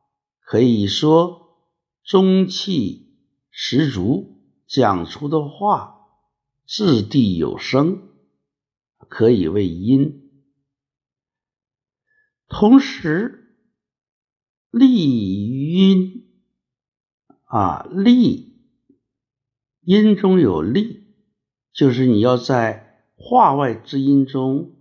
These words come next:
能够听出人的善意。阴中有约，说明在这里要有一所表达，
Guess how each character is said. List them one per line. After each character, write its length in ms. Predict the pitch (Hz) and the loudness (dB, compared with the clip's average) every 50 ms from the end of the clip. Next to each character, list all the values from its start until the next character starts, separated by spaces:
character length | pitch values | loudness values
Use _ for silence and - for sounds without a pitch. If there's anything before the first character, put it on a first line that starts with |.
| _ _ _ _ _ _ _ _ | _ _ _ _ _ _ _ _
能 300 | - 110 107 107 117 123 | -10 -6 -4 0 2 2
够 200 | 123 135 127 117 | 4 4 2 2
听 340 | 113 - - - 120 120 117 | 0 -2 -6 -2 -2 -2 -2
出 160 | - - 120 | -2 -4 -6
人 320 | 117 104 98 90 90 101 110 | -4 -4 -4 -6 -6 -6 -4
的 420 | 113 104 92 - - _ _ _ _ | -4 -6 -6 -8 -12 _ _ _ _
善 640 | - - - - 233 247 208 131 - 135 - - 69 | -18 -18 -12 -4 0 0 0 0 -2 -6 -12 -16 -16
意。 140 | 67 - - _ _ _ _ _ _ _ _ _ _ _ _ _ _ _ _ _ _ _ _ _ _ _ _ _ _ _ _ _ _ _ _ _ _ _ _ _ _ _ _ | -16 -18 -20 _ _ _ _ _ _ _ _ _ _ _ _ _ _ _ _ _ _ _ _ _ _ _ _ _ _ _ _ _ _ _ _ _ _ _ _ _ _ _ _
阴 360 | - 202 226 240 240 233 220 | 2 6 8 8 8 8 6
中 520 | - - 196 190 190 185 190 202 - - - _ _ _ _ _ _ _ _ _ _ _ _ _ | 6 2 2 2 4 2 2 0 -4 -10 -18 _ _ _ _ _ _ _ _ _ _ _ _ _
有 360 | - 139 131 120 101 90 90 | -4 0 2 4 4 2 0
约， 600 | 95 117 135 147 165 175 175 185 190 - - - _ _ _ _ _ _ _ _ _ _ | -2 -2 0 2 4 4 4 2 0 -4 -12 -20 _ _ _ _ _ _ _ _ _ _
说 340 | _ - - - - 220 214 | _ -12 -10 -2 2 2 4
明 220 | 190 175 170 175 175 | 4 4 4 2 2
在 180 | 180 185 151 | 2 0 0
这 160 | 143 - 175 | 0 -2 -2
里 140 | 151 113 101 | -2 -2 0
要 160 | 117 135 127 | 0 0 0
有 220 | 123 120 117 117 135 | 0 0 0 0 0
一 80 | 147 | -2
所 180 | 139 - - 175 | -4 -4 -4 -6
表 480 | 170 175 - 120 98 85 67 60 - - | -6 -6 -8 -8 -6 -6 -8 -10 -14 -18
达， 720 | - - - - - 80 82 104 131 - - _ _ _ | -18 -18 -16 -14 -12 -12 -10 -10 -10 -12 -14 _ _ _